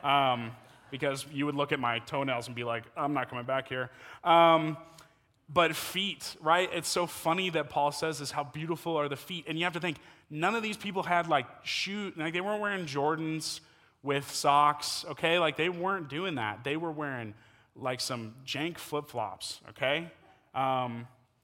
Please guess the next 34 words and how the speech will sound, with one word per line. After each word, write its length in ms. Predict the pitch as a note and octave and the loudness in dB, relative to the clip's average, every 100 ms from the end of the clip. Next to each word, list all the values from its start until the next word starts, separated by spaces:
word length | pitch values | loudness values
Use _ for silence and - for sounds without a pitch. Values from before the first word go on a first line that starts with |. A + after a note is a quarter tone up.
| _ _ - | _ _ -4
right? 320 | B2 D3+ E3 _ _ _ _ _ _ _ _ - | -2 -2 -6 _ _ _ _ _ _ _ _ -4
Or 140 | D#3+ | 0
nothing, 400 | C#3+ D3 D3 A#2+ | 4 4 2 -4
just 200 | A2 C3 | -6 -6
barefoot. 500 | B2+ C3 C3+ B2+ G#2 - _ _ _ _ _ - | -2 -2 -2 -6 -6 -8 _ _ _ _ _ -12
So 120 | D3 | -8
their 80 | D#3 | -6
feet 380 | - F#3 F3+ | -6 -6 -4
are 100 | D3+ | -4
disgusting. 680 | D3+ C3+ - - C#3 - C#3+ | -4 -4 -6 -4 -4 -4 -6
And 120 | B2 | -6
what 180 | C#3 C#3 | -6 -6
Paul 260 | - D3+ D3 | 0 0 0
is 80 | C#3+ | -4
saying 260 | D#3 C#3 | -6 -6
is, 160 | B2 C#3+ | -6 -6
look, 240 | C3+ C3+ | -8 -8
those 260 | C#3 D3 D3 | -6 -4 -6
who 120 | D3 C3+ _ | -8 -16 _
go 320 | D3 D#3+ E3+ - | -4 -4 -4 -4
out, 480 | C#3+ E3 D3+ - - _ _ _ | 0 0 -2 -8 -18 _ _ _
go 120 | F#3 | -2
all 400 | F3 - F3+ F#3+ | -2 0 2 2
over 240 | F#3 F#3 F3+ | 0 -2 -2
the 100 | F3 | -4
place, 320 | - D3 - - - C#3+ | -2 -2 -4 -14 -18 -6
go 320 | D#3+ E3+ F#3 | 0 2 2
to 260 | E3+ E3 D3 | 0 -4 -4
the 120 | C#3+ | -6
places, 420 | - E3 D#3+ D3+ | -4 -4 -4 -6
to 100 | - | -8
Jerusalem, 580 | C#3 D#3 D#3+ E3+ - D3+ | -8 -4 -4 -4 -4 -8
Ju-, 140 | C3 C3 | -10 -12
Ju-, 240 | - C#3+ | -12 -12